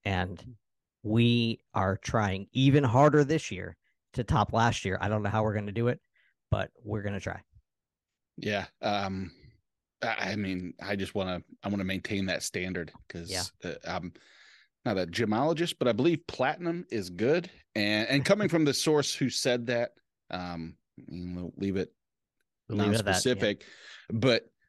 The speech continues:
Speaker 2: wow, it, it, who I consider one of the platinum standards for podcasting and just, uh, baseball information in general. So, yeah, it's been, it, it's, it's a humbling experience because you and I, as you, you know,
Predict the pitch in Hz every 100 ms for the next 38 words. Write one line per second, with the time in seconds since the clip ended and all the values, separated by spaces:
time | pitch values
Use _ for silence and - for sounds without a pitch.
0 | _ 107 90 85 - - 123 135 139 -
1 | _ _ - 139 135 107 135 196 120 104
2 | - 87 95 98 98 95 90 85 90 85
3 | - _ _ - 98 90 95 - 92 90
4 | 92 92 - 90 82 - 95 95 98 90
5 | - 92 90 78 92 85 95 90 - -
6 | _ _ _ _ - 85 85 101 120 -
7 | 101 101 95 95 98 - 95 92 85 104
8 | 135 87 - - 110 - _ _ _ _
9 | _ - 92 113 - 214 185 147 _ -
10 | - 202 202 220 156 - - 175 139 117
11 | 165 190 190 180 - - 135 127 123 -
12 | 110 - 107 95 120 110 107 107 101 92
13 | 95 _ 107 87 87